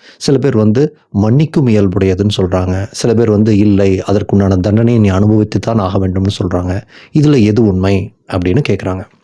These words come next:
அதாவதுங்க, பிரபஞ்சம் நாம் செய்யும் தவறுகளை தண்டிக்குமா, மன்னிக்குமான்னு கேட்டா இரண்டும் இல்லை. உங்களை சமநிலைப்படுத்துவதற்கு என்ன வழிகாட்டுதலை தர வேண்டுமோ அந்த வழிகாட்டுதலை மட்டும்தான் தரும்.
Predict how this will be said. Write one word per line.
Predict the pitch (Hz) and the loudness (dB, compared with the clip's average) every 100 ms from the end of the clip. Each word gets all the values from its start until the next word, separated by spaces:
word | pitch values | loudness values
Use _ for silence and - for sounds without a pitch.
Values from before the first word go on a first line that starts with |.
| _ - - - - 127 | _ -20 -20 -20 -6 -2
அதாவதுங்க, | 147 143 143 104 151 _ _ _ _ | 2 2 0 -2 -4 _ _ _ _
பிரபஞ்சம் | - 135 147 185 170 196 | -6 -2 2 2 2 2
நாம் | 131 120 117 | 2 0 0
செய்யும் | - 147 165 | 0 0 0
தவறுகளை | - 107 120 120 131 101 | -2 -2 0 0 0 0
தண்டிக்குமா, | 104 110 110 117 117 | 0 0 0 0 0
மன்னிக்குமான்னு | 95 98 98 107 104 | 0 0 0 0 0
கேட்டா | 101 95 101 98 | -2 -2 -2 0
இரண்டும் | 107 110 117 98 | 2 2 2 2
இல்லை. | 92 95 - - _ _ | 0 -4 -8 -18 _ _
உங்களை | 101 127 131 107 101 - | 0 2 2 2 2 0
சமநிலைப்படுத்துவதற்கு | 131 175 165 156 - 127 110 117 110 110 160 127 | 0 2 2 0 0 -2 0 0 0 0 0 2
என்ன | 101 127 123 | 2 2 2
வழிகாட்டுதலை | 104 120 123 110 110 107 | 2 2 0 0 2 0
தர | - 104 | 0 0
வேண்டுமோ | 98 95 98 123 | 0 0 0 0
அந்த | - 95 92 | 0 0 2
வழிகாட்டுதலை | 92 113 110 101 98 95 | 2 2 2 2 2 2
மட்டும்தான் | 95 101 107 98 107 127 | 0 0 0 2 2 0
தரும். | - 90 | -4 -4